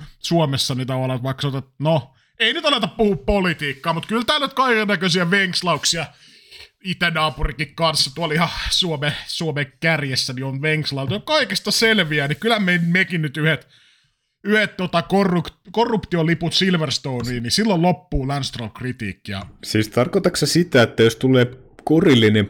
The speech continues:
Speaker 2: peronia ovelle, niin jakso
Speaker 1: Ei.
Speaker 2: jää tekemättä? Okei.
Speaker 1: Ei, vaan mä tarkoitan sitä, että kun Silverstonehan kutsu, Silverstonein osakilpailu Aston Martin ja Peroni,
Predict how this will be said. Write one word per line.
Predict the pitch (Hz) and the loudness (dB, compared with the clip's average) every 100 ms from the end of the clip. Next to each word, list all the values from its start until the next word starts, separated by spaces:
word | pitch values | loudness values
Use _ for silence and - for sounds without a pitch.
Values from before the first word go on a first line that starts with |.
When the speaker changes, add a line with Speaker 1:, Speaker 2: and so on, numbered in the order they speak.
| - | 0
Speaker 2:
peronia | - 160 143 101 80 87 87 - | 2 4 4 4 2 2 2 0
ovelle, | - 117 107 92 82 80 | 2 4 4 2 0 -2
niin | 80 80 87 | -4 -2 2
jakso | 117 123 110 90 | 2 2 0 0
Speaker 1:
Ei. | |
Speaker 2:
jää | 78 76 | -2 -4
tekemättä? | 80 - 107 101 90 71 69 - - - - - - | -4 4 4 4 -2 -2 -6 -12 -8 -8 -8 -14 -6
Okei. | - - 117 135 | -6 -2 4 4
Speaker 1:
Ei, | 190 113 127 - 139 | 4 0 -8 -8 -2
vaan | 160 | 0
mä | 185 | 2
tarkoitan | 254 240 208 220 | 2 2 0 -2
sitä, | - 202 | 0 -2
että | - | -2
kun | 202 180 185 | -10 -10 -4
Silverstonehan | 240 240 196 - 185 175 170 175 - | 0 2 2 2 2 2 0 -2 -2
kutsu, | 214 - - - _ | -4 -2 -6 -8 _
Silverstonein | - 247 196 202 180 190 | -2 0 0 2 2 2
osakilpailu | 196 180 143 139 139 156 | 0 0 0 -2 0 0
Aston | 175 - | 0 0
Martin | 156 156 - | 0 0 -2
ja | 131 | -6
Peroni, | - 156 127 101 90 | 0 0 0 -6 -8